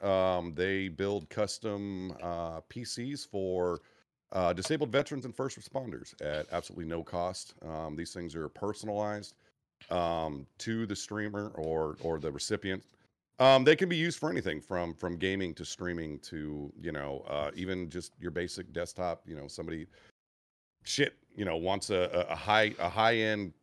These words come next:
computer to play solitaire. You know, it goes to them free of charge. I mean, I, I stand behind 'em. I follow 'em. Um,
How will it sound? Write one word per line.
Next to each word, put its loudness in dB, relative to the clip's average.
computer -4
to -12
play -2
solitaire. -2
You 0
know, -2
it -2
goes 4
to -2
them 4
free -2
of -6
charge. -4
I -8
mean, -6
I, -2
I 4
stand 6
behind 8
'em. 4
I 0
follow 6
'em. 0
Um, 0